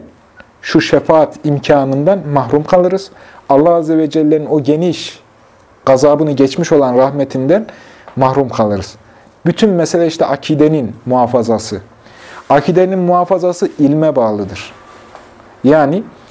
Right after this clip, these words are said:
kişi doğru bir akideyi ilimle muhafaza altına alabilir. İlimsiz bir kimse nerede ne düşüneceğini, nasıl itikad edeceğini bilmez, nasıl davranacağını bilmez ve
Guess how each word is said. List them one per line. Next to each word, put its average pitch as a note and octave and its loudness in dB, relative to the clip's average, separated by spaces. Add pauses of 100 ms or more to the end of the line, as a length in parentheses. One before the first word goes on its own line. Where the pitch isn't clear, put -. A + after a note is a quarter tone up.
(440)
kişi E3 0 (440)
doğru D#3 4
bir C3+ 0
akideyi E3 0
ilimle D#3+ 0
muhafaza A2 0
altına G#2 -4
alabilir. F#2+ -4 (260)
İlimsiz E3 0
bir C#3 2
kimse D3 0
nerede D#3+ 0
ne D#3+ 0 (460)
düşüneceğini, C#3 0
nasıl D3 0
itikad D3 0
edeceğini C#3+ 0
bilmez, B2 -2
nasıl C#3 0
davranacağını C3+ 0
bilmez F3 0 (520)
ve F#3+ 4